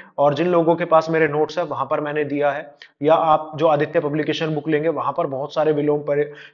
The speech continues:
विलोम शब्द, पर्यायवाची वगैरह, उनको डेली ज्यादा नहीं,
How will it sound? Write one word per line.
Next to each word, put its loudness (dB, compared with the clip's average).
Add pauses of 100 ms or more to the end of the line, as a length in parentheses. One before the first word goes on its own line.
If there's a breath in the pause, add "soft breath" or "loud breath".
विलोम 2
शब्द, -2
पर्यायवाची 2
वगैरह, 2 (500)
उनको 0
डेली 0
ज्यादा 4
नहीं, -6